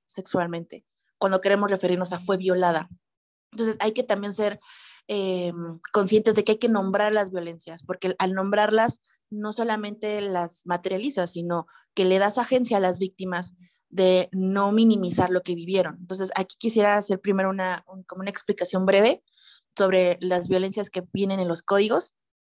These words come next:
Los códigos penales en prácticamente todo el país reconocen la violación, el abuso sexual, el acoso sexual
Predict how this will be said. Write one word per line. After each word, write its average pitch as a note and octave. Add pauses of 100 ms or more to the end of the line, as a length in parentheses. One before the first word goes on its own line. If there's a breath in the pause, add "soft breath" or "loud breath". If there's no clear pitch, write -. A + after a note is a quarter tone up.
(380)
Los G3+
códigos B3+
penales G#3+
en F#3
prácticamente G3
todo G3+
el G3
país F3 (400 loud breath)
reconocen A3+ (160)
la F#3
violación, F#3+ (100)
el G3
abuso G#3+
sexual, G#3+
el F#3+
acoso A3
sexual G#3